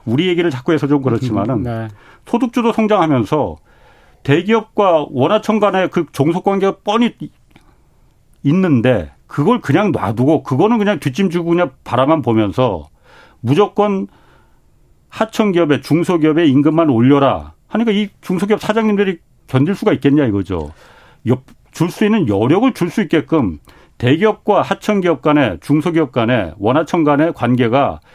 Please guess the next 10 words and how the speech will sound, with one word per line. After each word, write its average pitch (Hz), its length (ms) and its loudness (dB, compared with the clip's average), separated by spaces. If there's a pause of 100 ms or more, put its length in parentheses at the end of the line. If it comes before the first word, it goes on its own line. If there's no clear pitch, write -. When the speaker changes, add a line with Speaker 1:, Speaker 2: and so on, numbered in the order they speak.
(260)
Speaker 1:
대등한 160 400 2
관계가 151 300 2
만들어질 143 380 2
수 151 100 0
있도록 143 480 -2
그거는 190 360 0 (360)
국가가 226 400 0
나서줘야 139 420 4
되는 107 160 0
거거든요. 85 540 -4